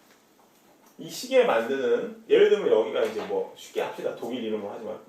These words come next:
여기 우원 시계고 여기 이제 원희 시계라고 하면 원이라는 사람도 이 제자들이 쭉 있어. 우원이라는 사람도 이 제자들도 있고. 그래서 이제 이 라인을 갖다가 생산량을 이제 많이 규모를 좀 확장하는 게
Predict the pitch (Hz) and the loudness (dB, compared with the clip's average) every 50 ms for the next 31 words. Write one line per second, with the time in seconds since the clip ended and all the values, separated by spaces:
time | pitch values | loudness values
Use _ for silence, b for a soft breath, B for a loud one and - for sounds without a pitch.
0 | b b b b b b b - 147 165 175 185 147 117 113 123 151 180 185 190 | b b b b b b b 0 2 2 2 -2 -4 -4 -6 -2 0 0 0 0
1 | 185 180 185 180 - 151 143 139 139 135 120 117 110 107 110 123 113 110 107 101 | -4 -6 -10 -12 -4 -2 -2 -2 -2 -2 -2 0 0 0 -2 -4 -8 -8 -10 -10
2 | 92 113 113 110 - - - _ - - - _ _ _ - - - 107 107 120 | -8 -8 -8 -8 -8 -12 -18 _ -20 -20 -20 _ _ _ -18 -4 0 4 4 4
3 | 135 151 156 165 175 170 - - 143 131 127 117 - - - 101 104 135 143 135 | 4 2 -4 -8 -10 -12 -12 -12 -10 -8 -6 -6 -6 -6 -8 -10 -10 -10 -10 -8
4 | 117 101 - 143 143 107 101 104 110 120 139 151 156 151 147 147 143 131 127 123 | -8 -6 -6 -6 -6 -6 -2 2 2 4 4 4 2 2 2 2 -2 -2 -2 -4
5 | 113 107 107 - - - 104 107 123 120 110 110 107 110 110 - - - 107 - | -6 -6 -8 -8 -10 -10 -4 0 0 0 0 -2 -6 -10 -14 -18 -18 -20 -20 -18
6 | - - 101 - - _ b b b b b b b b _ - 120 127 139 139 | -18 -18 -18 -20 -20 _ b b b b b b b b _ -12 -4 0 0 0
7 | 135 131 123 120 117 113 107 107 101 - - 110 104 110 107 101 101 98 101 95 | 2 2 0 0 0 -4 -6 -8 -8 -12 -12 -10 -6 -6 -6 -6 -8 -12 -12 -12
8 | - - - - - - _ b b b b b b _ _ - - - - - | -12 -14 -18 -20 -20 -20 _ b b b b b b _ _ -18 -14 -14 -12 -14
9 | - - - _ _ _ _ _ _ _ _ _ _ _ - 147 156 160 175 160 | -14 -18 -20 _ _ _ _ _ _ _ _ _ _ _ 2 2 4 4 4 4
10 | 135 123 - - 127 120 - - - 147 151 156 151 135 117 - - - _ _ | 2 2 -2 -4 -4 -4 -4 -6 -10 -14 -12 -12 -12 -12 -12 -12 -16 -20 _ _
11 | _ 127 127 127 135 156 175 175 165 160 175 185 180 - - 117 117 - - - | _ 4 6 6 6 4 2 0 -4 -4 -4 0 0 0 0 0 -2 -4 -4 -6
12 | - - - 196 165 156 - - - - 226 226 240 240 233 214 208 180 165 160 | -2 0 2 2 2 2 0 -4 -6 -6 -6 -2 -2 -2 -2 0 -2 -2 -2 0
13 | 151 135 120 110 110 113 113 104 - 104 92 95 107 110 110 113 - - - 175 | -2 -2 -2 -2 -2 -2 -2 -2 -2 -4 -6 -6 -6 -6 -6 -6 -8 -8 -2 2
14 | 208 233 233 233 208 185 160 143 131 127 - - - - 254 240 240 233 214 196 | 2 4 4 2 0 0 -2 -4 -6 -10 -12 -14 -8 -4 -2 -2 0 -2 -2 -4
15 | 175 - 123 120 143 143 139 - - - | -6 -6 -6 -4 -2 -2 -4 -4 -8 -12